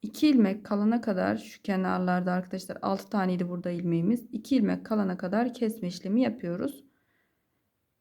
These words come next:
İkinci ilmeğimi al-, üçüncü ilmeğimi aldım. Bir düz, bir artırdım, bir düz. İki ilmeğimi de yine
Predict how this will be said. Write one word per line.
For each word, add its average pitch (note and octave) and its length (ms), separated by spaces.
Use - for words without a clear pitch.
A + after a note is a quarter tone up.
İkinci B3+ 440
ilmeğimi G3 420
al-, - 400
üçüncü A#3+ 360
ilmeğimi F#3 360
aldım. A3+ 520
Bir G#3+ 360
düz, G3+ 540
bir A3 160
artırdım, F#3+ 840
bir G#3 240
düz. - 360
İki A#3 300
ilmeğimi F3+ 560
de G#3+ 200
yine G3+ 480